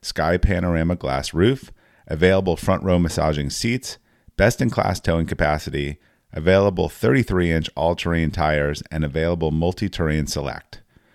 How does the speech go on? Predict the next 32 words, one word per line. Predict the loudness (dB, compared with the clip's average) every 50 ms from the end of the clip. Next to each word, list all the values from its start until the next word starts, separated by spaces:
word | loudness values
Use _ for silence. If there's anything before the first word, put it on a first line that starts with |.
| _ _ _ _ _ _
I've | -2 -2 0
seen | 4 4 4 6
the | 6 6
new | 6 4 4 4
Lexus | 4 2 2 0 0 -2 -2 -2
G | -2 0 2 2
X | 2 2 0 0
popping | 0 0 0 0 0 0 2
up | 2 2 2 0 -2 -2
all | 0 2 2 4
around | 4 4 2 2
my | 2 0 0
town, | 0 0 0 0 0 0 -2 -4 -4
and | -2 0 4
not | 4 6 6
only | 6 4 2 2
does | 2 2 2 0
it | 0 -2
have | -2 -2 -2 -4
the | -6
capabilities | -6 -4 -4 -4 -4 -4 -2 0 2 2 2 2 0 0 -2 -4 -6
to | -8 -6
take | -4 -2 -4 -4 -2 -4
you | -4
to | -2 0
new | 0 0 0 0
places | -2 -2 -2 -2 -2 -2 -2 -4 -4 -4 -6 -4
on | -2 0 0 2
and | 2 0
off | 0 -2 -4 -4
the | -6 -4
road, | -2 0 2 2 2 2 0